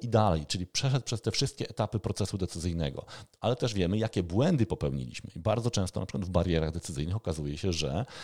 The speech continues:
problem nie jest w produkcie, tylko na przykład w zachowaniach sprzedawców. No, zdarzało nam się też, że, y, klienci wskazywali, że problem jest w zachowaniach samego właściciela firmy, <laughs> który, no, był oceniany jako konfliktowy. Więc,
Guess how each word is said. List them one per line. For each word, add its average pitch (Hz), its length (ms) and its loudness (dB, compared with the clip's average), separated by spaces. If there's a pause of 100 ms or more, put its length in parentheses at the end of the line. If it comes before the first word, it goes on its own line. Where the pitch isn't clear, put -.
(260)
problem 82 400 2
nie 220 120 2
jest 92 320 6
w - 100 -12
produkcie, 104 720 4 (480)
tylko 90 500 2 (200)
na - 80 -12
przykład 90 220 -6
w 78 40 -10
zachowaniach 78 600 0 (100)
sprzedawców. - 800 0 (200)
No, 107 100 -4
zdarzało 87 420 4
nam 92 100 0
się - 100 -8
też, 87 140 4
że, 82 140 2 (340)
y, 78 440 0
klienci 76 320 -2
wskazywali, 76 460 0
że 85 100 0
problem 76 340 0
jest 78 200 -4
w 82 80 -10
zachowaniach 76 540 -4 (100)
samego 87 320 -2
właściciela 98 680 0
firmy, 78 320 -2 (300)
<laughs> - 260 -8
który, 82 360 2
no, 98 340 0
był 95 460 -2
oceniany 80 360 -2
jako 76 160 -2
konfliktowy. 76 580 -4 (320)
Więc, 92 360 2